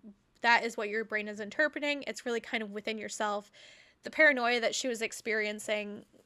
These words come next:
definitely seemed like it was kind of an internal thing. You see this with a lot of the people kind of in the occult around this time is, first of all, a lot of them were on drugs. I don't think she was on drugs, but, like, a lot of them were on drugs, so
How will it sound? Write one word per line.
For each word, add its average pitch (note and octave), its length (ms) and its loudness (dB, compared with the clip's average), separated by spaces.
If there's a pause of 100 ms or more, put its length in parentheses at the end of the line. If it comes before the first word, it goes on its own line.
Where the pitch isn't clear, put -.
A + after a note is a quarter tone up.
(120)
definitely A#3+ 420 -2
seemed G#3+ 280 -10
like G#3+ 220 -4
it A3 100 -4
was G#3+ 220 -4
kind G#3+ 220 -4
of G3+ 100 -10
an G3+ 60 -6
internal G#3 440 -10
thing. C#4 320 -2 (640)
You D4+ 120 0
see G4 160 2
this A4+ 200 2
with C#4 140 -2
a D4+ 80 6
lot A#3 380 6
of A3+ 400 2
the A#3+ 100 -2
people A3+ 680 -4 (520)
kind A#3 180 -2
of A#3 100 0
in A#3 120 -4
the G#3 100 -4
occult A3 420 0
around A#3 220 2
this A#3 160 -8
time B3 320 -2
is, G#3+ 260 -6 (540)
first F4 300 4
of C4 40 -2
all, A3+ 200 4
a - 20 -2
lot C4 160 6
of C4 100 0
them B3 200 0
were A#3+ 100 0
on G#3 220 -4
drugs. G#3 480 -4
I A#3+ 100 4
don't B3 140 -2
think A3+ 160 -6
she - 160 -8
was G#3+ 160 -4
on A#3 120 -2
drugs, A#3 320 -4
but, G3 160 0
like, - 240 -4 (360)
a C4+ 40 -2
lot D4 140 8
of E4 120 2
them E4 180 0
were D#4+ 120 2
on D#4+ 140 2
drugs, D#4+ 260 2
so B3 140 0